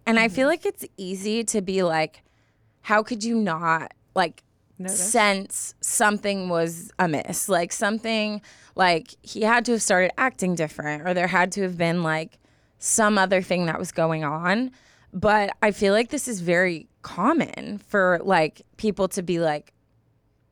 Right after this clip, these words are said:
Speaker 1: "Wait, what? Like, I thought we were just going on a date."
Speaker 2: Yeah.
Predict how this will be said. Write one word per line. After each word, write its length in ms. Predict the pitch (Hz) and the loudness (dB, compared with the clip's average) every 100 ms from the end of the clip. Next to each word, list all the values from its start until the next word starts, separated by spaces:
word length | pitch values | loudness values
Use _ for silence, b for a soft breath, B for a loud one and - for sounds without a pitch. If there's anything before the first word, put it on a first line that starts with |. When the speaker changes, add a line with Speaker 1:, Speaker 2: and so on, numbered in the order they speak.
| _ | _
Speaker 1:
"Wait, 160 | 233 240 | 0 0
what? 420 | 180 175 254 349 | 2 4 4 4
Like, 180 | 247 220 | 2 0
I 80 | 202 | 2
thought 200 | 202 214 | 4 4
we 60 | 220 | 4
were 80 | 214 | 2
just 180 | 196 - | 0 0
going 220 | 180 185 | 2 2
on 80 | 175 | 0
a 80 | 175 | -2
date." 540 | 175 185 156 185 208 _ | 0 2 0 -2 -6 _
Speaker 2:
Yeah. 180 | 202 | -14